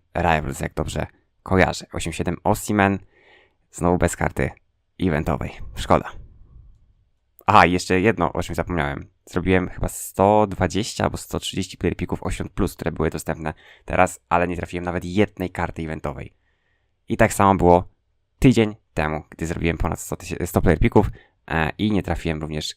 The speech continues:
ani jednej karty Future Stars, więc średnio. Ale i tak dalej będę robił co tydzień ponad sto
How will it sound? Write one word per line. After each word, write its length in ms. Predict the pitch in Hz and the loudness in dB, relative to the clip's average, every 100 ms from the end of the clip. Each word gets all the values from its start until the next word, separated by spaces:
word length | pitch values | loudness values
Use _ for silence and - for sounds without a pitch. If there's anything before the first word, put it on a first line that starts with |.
| - | -2
ani 240 | 95 87 | 0 2
jednej 240 | 80 - 80 | -2 -6 -8
karty 320 | 76 - 80 | -8 -8 -12
Future 280 | - - - | -12 -14 -10
Stars, 320 | 156 147 - | -8 -8 -8
więc 220 | - - _ _ _ _ _ _ _ _ | -14 -14 _ _ _ _ _ _ _ _
średnio. 500 | - 170 104 - - - _ _ _ - | 4 8 8 6 -10 -14 _ _ _ 4
Ale 160 | 117 | 6
i 40 | 107 | 6
tak 280 | 85 - - | 4 -2 -8
dalej 240 | - 80 78 | -2 -2 0
będę 200 | 82 73 | -2 -4
robił 220 | 71 - | -6 -6
co 120 | - | -8
tydzień 320 | - 82 80 - _ - | -6 -6 -6 -10 _ -6
ponad 340 | 90 82 - | -4 -4 -6
sto 300 | - - 82 | -14 -2 -2